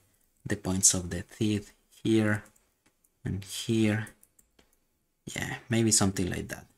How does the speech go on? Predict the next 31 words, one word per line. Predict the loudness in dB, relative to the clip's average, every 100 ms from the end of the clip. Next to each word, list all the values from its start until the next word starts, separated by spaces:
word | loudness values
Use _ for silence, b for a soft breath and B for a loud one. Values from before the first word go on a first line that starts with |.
| -8
all | -4
right? | -2 -2 -6 -20 _ _ _ _ _ _ _ _
So | -2 2 2 0 _ _ _ _ _ _ _ _ _ -20 _ _ _
let's | 4 8
suppose | 10 10
I'm | 10
happy | 10 8 8
with | 6 8
this. | 6 6 2
Now | 8 8 8
I | 6
will | 6 6
do | 6
the | 8
same | 8 8 6
with | 4
the | 4
body, | 4 6 8 6 6
with | 6
the | 6
texture. | 6 4 6 4 2 _ _ _ -2
So | 2
first | 6 10 10 10
I'm | 8 8
going | 6 6
to | 6
move | 6 6 6
the | 2
points | 2 2 4 4
of | 2 0
the, | 0 0 -4